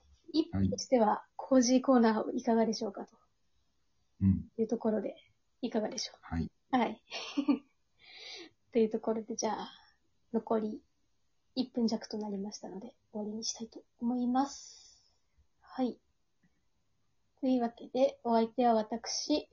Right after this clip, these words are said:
Speaker 1: 笛野実と、
Speaker 2: 母さん原田がお送りしました。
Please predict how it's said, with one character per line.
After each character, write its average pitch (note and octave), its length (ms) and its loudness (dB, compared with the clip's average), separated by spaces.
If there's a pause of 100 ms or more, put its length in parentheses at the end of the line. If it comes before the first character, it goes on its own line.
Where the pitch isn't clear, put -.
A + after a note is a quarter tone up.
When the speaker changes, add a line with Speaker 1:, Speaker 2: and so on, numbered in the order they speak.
(120)
Speaker 1:
笛 B3 160 4
野 A3 80 2
実 G#3+ 320 0
と、 - 340 4 (2500)
Speaker 2:
母 G2+ 180 -4
さ G2 120 -4
ん - 20 -4
原 C3 160 2
田 B2+ 80 2
が A2 80 2
お G#2+ 60 2
送 - 160 2
り G2+ 60 6
し - 100 0
ま G2+ 80 4
し - 80 -2
た。 G2 200 0